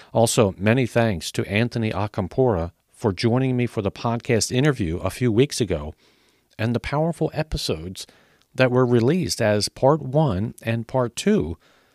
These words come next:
where Anthony shares about his personal story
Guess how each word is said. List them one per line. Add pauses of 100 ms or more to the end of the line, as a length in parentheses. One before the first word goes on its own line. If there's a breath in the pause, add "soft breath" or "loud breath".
(100)
where
Anthony
shares
about
his
personal
story